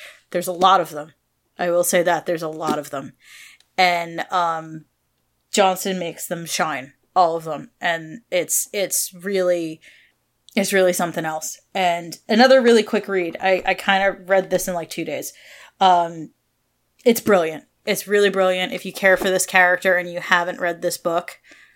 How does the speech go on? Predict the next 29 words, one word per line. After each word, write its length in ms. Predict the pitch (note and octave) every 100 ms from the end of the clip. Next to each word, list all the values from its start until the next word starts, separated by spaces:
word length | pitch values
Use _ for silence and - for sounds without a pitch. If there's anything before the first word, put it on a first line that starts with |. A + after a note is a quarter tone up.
| _ _ _ _ -
could 300 | - C4 B3
not 180 | G3 E3
recommend 500 | E3+ F3 F3 E3+ E3
it 120 | D#3+
enough. 540 | E3+ E3 E3 - - - - - _ -
Um, 440 | F3+ E3 D#3+ D3+ -
and 100 | F#3+
I 60 | F3
can't 600 | - - - A3 G#3 F3+
wait 320 | F3+ F#3 E3
to 140 | -
see 480 | E3 - F3 E3 D#3
what 260 | - E3 -
she 160 | -
did 180 | E3 D#3+
with 140 | D#3+ -
the 80 |
Padme 400 | D3 D3+ E3 -
series, 480 | - - - G1+ - - _ - - - -
because 240 | F3+ F3
I 100 | E3+
think 580 | - G3 F3 F3 - - _ - _ _ _ _
Ahsoka 800 | G3+ G3 - A3+ A3+ C4+ C4+ C4
is 200 | G#3 F#3+
pretty 460 | - - G#3 G3 G#3
fleshed 500 | - F#3+ F3+ - F3
out, 400 | D#3+ G#3 A#3 _ _ _ _ _ _ _ _
you 180 | - A#3
know, 420 | A3+ A#3 A#3+ A#3+